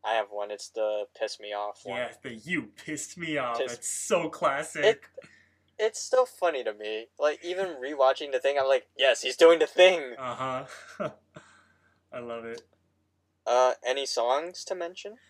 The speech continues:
Speaker 2: No songs in this episode.
Speaker 1: No songs indeed. So our final two ones, which kinda coincide with each other, the memorability scale and whether the episode was good or bad.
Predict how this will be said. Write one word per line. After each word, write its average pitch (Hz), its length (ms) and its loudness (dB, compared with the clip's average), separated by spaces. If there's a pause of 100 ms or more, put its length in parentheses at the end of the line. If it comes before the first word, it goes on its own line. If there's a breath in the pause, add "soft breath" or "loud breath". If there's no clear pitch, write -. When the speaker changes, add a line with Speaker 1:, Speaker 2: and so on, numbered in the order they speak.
(160 soft breath)
Speaker 2:
No 147 220 -2
songs 180 420 -6
in 123 80 -12
this 117 160 -12
episode. 113 500 -14 (680)
Speaker 1:
No 107 120 -10
songs 117 340 -10
indeed. 117 600 -14 (1040)
So 127 260 2
our 120 180 2 (240)
final 160 420 2
two 165 240 -6
ones, 127 400 0
which 123 240 -6
kinda 165 300 -2
coincide 107 540 -4
with 104 120 -10
each 107 220 -12
other, 107 340 -4 (480)
the - 80 0
memorability 156 680 0
scale 151 500 -2 (220)
and 135 260 -4
whether 131 380 2
the 120 680 2
episode 135 300 -6
was 135 140 -6
good 131 140 -2
or 143 80 -2
bad. 147 320 -2